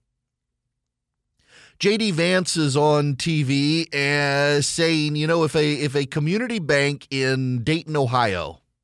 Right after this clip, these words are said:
had a run on that bank and had mismanaged its books the way that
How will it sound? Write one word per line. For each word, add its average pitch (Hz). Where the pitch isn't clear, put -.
had 160
a 160
run 165
on 196
that 151
bank 120
and 127
had 117
mismanaged 147
its 117
books 110
the 117
way 131
that 107